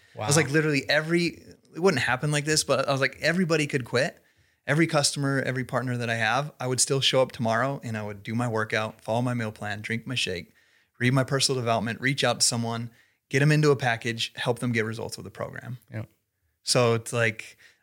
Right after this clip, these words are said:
Speaker 1: I never really had the, "Is this gonna work for me or not?" Because I'm just gonna show up and help people.
Speaker 2: Yeah.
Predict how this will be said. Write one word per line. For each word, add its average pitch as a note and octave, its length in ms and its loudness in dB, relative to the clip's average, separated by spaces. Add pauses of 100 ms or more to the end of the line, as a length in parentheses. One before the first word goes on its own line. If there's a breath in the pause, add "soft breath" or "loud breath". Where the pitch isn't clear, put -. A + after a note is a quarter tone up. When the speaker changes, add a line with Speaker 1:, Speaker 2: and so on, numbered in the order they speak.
Speaker 1:
I B2+ 60 0
never C3+ 200 2
really B2+ 200 0
had A#2+ 240 2
the, A2 240 -4 (320)
"Is A#2 80 -4
this A#2 120 -2
gonna A#2 140 -2
work A2+ 240 -2
for C#3+ 100 -6
me C3+ 140 0
or A#2 80 2
not?" A2 380 -2
Because A#2+ 260 -2
I'm A#2 140 -4
just - 100 0
gonna A2+ 140 -6
show A2 180 0
up G#2+ 100 -4
and G2 80 -10
help G2 200 -10
people. - 340 -14 (180)
Speaker 2:
Yeah. G#2+ 200 -2